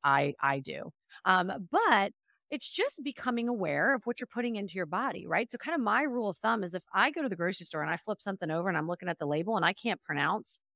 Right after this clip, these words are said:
what pretty much, like, what's in, what's in the ingredients, I don't buy it. There's enough options out there right now, um, to where you, but you just have to look. You have to know what you're looking for. And that's, that's, that's what I'm s-,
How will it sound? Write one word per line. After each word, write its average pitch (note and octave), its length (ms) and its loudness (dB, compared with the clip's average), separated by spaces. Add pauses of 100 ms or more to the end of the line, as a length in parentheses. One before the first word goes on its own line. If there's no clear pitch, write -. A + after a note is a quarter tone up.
(160)
what E3+ 260 4 (180)
pretty G3+ 200 -2
much, F3+ 260 0
like, E3 240 0 (120)
what's E3+ 460 0
in, F3+ 320 0
what's E3+ 300 0
in F#3+ 80 0
the F3 140 2
ingredients, D#3+ 580 2
I A3 60 -2
don't A#3+ 120 0
buy D3 200 2
it. - 100 -12 (540)
There's G#3+ 160 4
enough A3 480 4 (160)
options G3 540 2 (120)
out D#3 260 2
there E3+ 220 0
right D#3+ 280 -2
now, D#3+ 460 -2 (300)
um, E3+ 340 4
to G#3+ 140 -4
where F3 380 2
you, G3+ 240 -6
but A3 160 -4
you G3 40 -10
just B3 180 -2
have G3+ 160 0
to D3+ 80 -4
look. C#3+ 280 -4
You D#3+ 100 0
have D#3 100 0
to F3 80 -6
know E3+ 180 2
what D#3+ 180 -2
you're D3+ 120 -4
looking D3+ 320 -2
for. C#3+ 160 2
And C#3+ 100 4
that's, D3+ 240 0
that's, D3+ 260 2 (120)
that's D3+ 200 2
what D3+ 60 2
I'm C#3+ 80 0
s-, - 140 -4